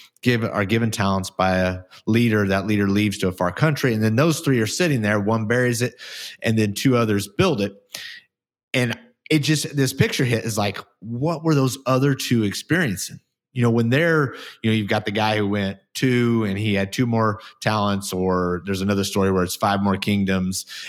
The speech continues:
and then there's another one, ten more kingdoms. But during that time where this guy's away, no ta-,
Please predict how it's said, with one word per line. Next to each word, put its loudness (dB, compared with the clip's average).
and 0
then 2
there's 0
another 2
one, 0
ten 0
more 2
kingdoms. -6
But 0
during 2
that -2
time -2
where 0
this -2
guy's -2
away, -2
no 2
ta-, -2